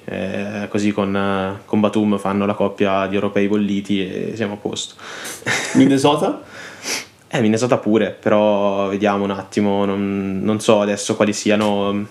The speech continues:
Speaker 1: dopo aver preso Morris, ok, hai trovato la point guard di riserva, eh, non so adesso quale sia l'obiettivo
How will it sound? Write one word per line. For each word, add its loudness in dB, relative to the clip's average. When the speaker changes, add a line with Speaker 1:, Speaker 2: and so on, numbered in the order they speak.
Speaker 1:
dopo -2
aver 0
preso 4
Morris, 2
ok, 4
hai 2
trovato 2
la 2
point 0
guard 0
di -2
riserva, 2
eh, 4
non 0
so 2
adesso 0
quale 2
sia 0
l'obiettivo 0